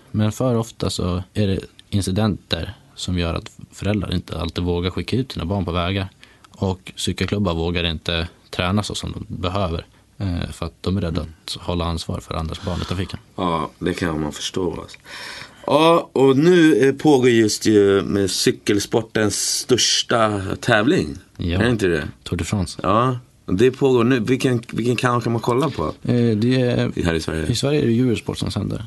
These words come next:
Speaker 2: Okej.
Speaker 1: Eh, det är i stort sett cykel
Speaker 2: Det har
Speaker 1: det
Speaker 2: alltid sänts där,
Speaker 1: det
Speaker 2: eller
Speaker 1: go-,
Speaker 2: hur?
Speaker 1: ja, det är det go-to cykelkanal.
Speaker 2: Ja.
Speaker 1: Det börjar komma lite på Viasat och andra kanaler
Speaker 2: Ja.
Speaker 1: också, men det är Eurosport som gäller,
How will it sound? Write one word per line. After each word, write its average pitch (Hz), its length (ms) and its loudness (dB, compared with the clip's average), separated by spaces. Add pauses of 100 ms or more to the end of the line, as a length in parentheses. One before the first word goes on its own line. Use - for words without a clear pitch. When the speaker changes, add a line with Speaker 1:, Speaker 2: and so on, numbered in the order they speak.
Speaker 2:
Okej. 104 500 0
Speaker 1:
Eh, 107 60 0
det 101 200 2
är - 20 2
i - 20 2
stort 101 200 -4
sett 90 200 -6
cykel 90 440 -2
Speaker 2:
Det 98 400 0
har 110 120 2
Speaker 1:
det - 60 0
Speaker 2:
alltid 110 560 2
sänts - 420 -4
där, 73 100 -4
Speaker 1:
det 76 100 2
Speaker 2:
eller 101 200 4
Speaker 1:
go-, - 60 2
Speaker 2:
hur? 87 100 -4
Speaker 1:
ja, 98 140 0
det 95 80 2
är 92 40 2
det 92 100 0
go-to 92 380 -2
cykelkanal. 95 640 -2
Speaker 2:
Ja. 90 60 2
Speaker 1:
Det 98 240 2
börjar 120 260 2 (100)
komma 107 180 0
lite 87 180 -4
på - 80 -6
Viasat - 460 -4
och - 80 -8
andra 87 160 -6
kanaler 90 320 0
Speaker 2:
Ja. 104 40 -2
Speaker 1:
också, - 240 -6
men 98 180 0 (400)
det 95 140 -2
är 92 420 0 (140)
Eurosport 90 360 -2
som 101 120 0
gäller, 92 380 -2